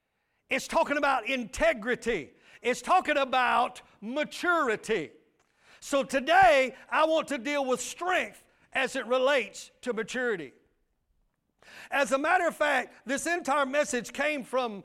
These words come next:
my own personal observation of the body of Christ as a whole. It seems everywhere I go in my travels, which is kind of limited, but in my travels,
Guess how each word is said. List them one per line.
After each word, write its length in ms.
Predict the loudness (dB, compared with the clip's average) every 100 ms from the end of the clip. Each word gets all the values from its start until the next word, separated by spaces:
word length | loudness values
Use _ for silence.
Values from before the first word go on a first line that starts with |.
| -14
my 220 | -4 -2 0
own 300 | 0 0 -2
personal 500 | -2 -2 -2 -6 -4
observation 920 | 0 -2 -2 -4 -4 -4 -4 -6 -6 -12 -8
of 160 | -6
the 100 | -4
body 300 | -2 -2 -2
of 100 | -6
Christ 480 | -6 -4 -4 -6 -16 _ -8
as 200 | -6 0
a 100 | -2
whole. 460 | 0 0 -2 -6 _ _ _ _ -14 -4
It 120 | -2
seems 400 | 0 -2 -2 -2
everywhere 480 | -2 0 2 4 4
I 180 | 4 0
go 320 | 2 2 2
in 140 | -2 -2
my 180 | -2
travels, 720 | -2 -2 -2 -2 -4 -12 -16 -10
which 220 | -10 -8
is 100 | -8
kind 240 | -4 -2
of 120 | -2 -4
limited, 460 | -6 -6 -6 -8 -8 -20 -16 -4
but 140 | -2
in 160 | -2 -2
my 180 | 0 -2
travels, 460 | 0 -2 -2 -4